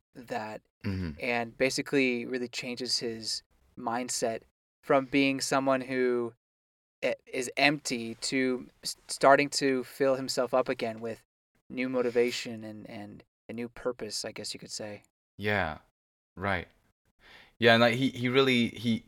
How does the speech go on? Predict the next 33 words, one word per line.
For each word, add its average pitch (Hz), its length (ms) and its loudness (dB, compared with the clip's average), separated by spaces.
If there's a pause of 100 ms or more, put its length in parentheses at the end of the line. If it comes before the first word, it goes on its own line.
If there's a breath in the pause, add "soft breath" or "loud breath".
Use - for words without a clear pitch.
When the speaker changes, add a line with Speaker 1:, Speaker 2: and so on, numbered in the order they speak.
Speaker 2:
he 120 220 -2
was 120 180 0
able 120 180 6
to 107 140 0
understand 101 640 0 (340 soft breath)
his 98 140 -4
father's 95 360 6
words 98 320 6
about, 82 720 6
you 98 80 -4
know, 78 160 -2
him 90 160 -2
not 87 140 2
having 85 280 4
any 82 160 -2
enemies, 85 280 -2
or, 87 80 0
like, 67 160 0
nobody 90 320 2
has 82 260 -2
any 82 140 -4
enemies. 67 480 -6 (640 soft breath)
Speaker 1:
Right. 80 300 0
Speaker 2:
Um, 78 140 -10 (200)
like, 95 140 -2
finally 98 340 6
he 95 60 0
was 87 160 -4
able 85 180 -2
to 92 100 0
understand 87 540 0
that 78 320 2
and 76 300 -8